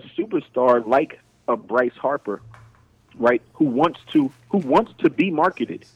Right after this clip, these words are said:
He wants to be marketed. But he also, the problem is that the way that he wants to be marketed and the things that he wants to do, they go against the old man rules of baseball.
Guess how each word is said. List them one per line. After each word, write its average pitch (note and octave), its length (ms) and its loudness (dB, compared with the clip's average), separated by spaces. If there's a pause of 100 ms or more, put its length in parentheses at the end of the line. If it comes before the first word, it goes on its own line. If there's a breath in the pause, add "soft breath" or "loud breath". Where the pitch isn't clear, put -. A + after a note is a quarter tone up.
(400)
He G#3+ 120 0
wants A3 260 2
to A3+ 120 0
be G#3+ 120 -2
marketed. G#3 440 -2 (500 soft breath)
But E3 160 2
he F3 260 -4
also, D#3+ 460 -4 (560 soft breath)
the D#3 80 4
problem D#3+ 400 0
is F#3+ 80 -2
that D3+ 140 2 (500)
the D3 80 4
way D#3 160 4
that F3+ 120 2
he E3+ 120 -6
wants D#3 280 -6
to - 60 -20
be D#3+ 100 -4
marketed F3+ 440 -2
and D3 120 -8
the B2 80 -4
things F3+ 280 -4
that D3 120 0
he D#3+ 120 -8
wants D#3+ 320 -8
to - 80 -12
do, F3+ 200 -2 (360 loud breath)
they C#3 120 6
go C#3+ 280 2
against D#3 320 -2 (360)
the C#3 220 0 (320)
old D#3 360 4
man C3+ 320 -4
rules C3+ 420 -2 (200)
of A2+ 220 0
baseball. A2+ 500 -6